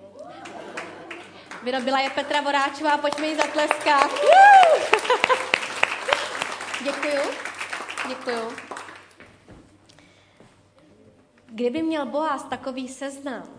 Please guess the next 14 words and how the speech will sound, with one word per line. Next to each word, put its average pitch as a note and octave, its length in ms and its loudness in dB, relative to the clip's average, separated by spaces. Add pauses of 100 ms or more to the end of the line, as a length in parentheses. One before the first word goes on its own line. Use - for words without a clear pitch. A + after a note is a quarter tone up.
(400)
a A#3 80 -10
díval A#3+ 400 -8
by A#3+ 120 -10
se B3 160 -12
jenom A#3 380 -10 (220)
na A#3+ 140 -8
povrchu, B3 760 -10 (2250)
na A3+ 160 -6
Rut, G#3 400 -12 (160)
jak G#3+ 160 -8
by D#4 80 -8
takový B3+ 380 -12
seznam G#3+ 380 -14
vypadal? G3 580 -14